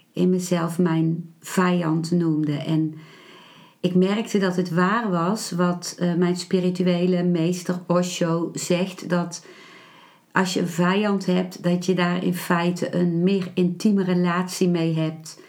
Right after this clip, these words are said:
dan met een vriend. Omdat je in alles op je vijand gaat letten en door dat letten op de vijand ga je je eigenlijk zo gedragen dat je precies op je vijand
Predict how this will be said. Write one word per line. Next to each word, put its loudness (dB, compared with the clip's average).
dan 2
met 0
een 0
vriend. 0
Omdat 2
je 0
in 2
alles 0
op 0
je 0
vijand 0
gaat -4
letten 0
en 0
door 2
dat 0
letten 0
op -2
de -2
vijand 0
ga -2
je 0
je -4
eigenlijk -2
zo -2
gedragen 0
dat -2
je 0
precies -2
op -4
je 0
vijand 0